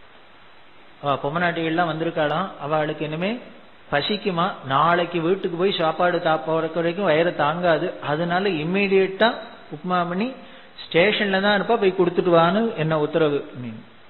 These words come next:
இவ அங்கேருந்து கிளம்பி வந்துட்டா இல்லையா, இங்க மகாகாவன்ல வெளியில நின்று ஹைரோஸ்ல நின்று பேசிட்டு இருக்கா இவ ரெண்டு பேரும். "என்னடி இது இப்பயே பசிக்கிறது,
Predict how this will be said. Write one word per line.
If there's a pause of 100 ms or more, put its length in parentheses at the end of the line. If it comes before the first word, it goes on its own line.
(1900)
இவ
அங்கேருந்து
கிளம்பி
வந்துட்டா
இல்லையா, (840)
இங்க
மகாகாவன்ல
வெளியில
நின்று
ஹைரோஸ்ல
நின்று
பேசிட்டு
இருக்கா
இவ
ரெண்டு
பேரும். (440)
"என்னடி
இது
இப்பயே
பசிக்கிறது,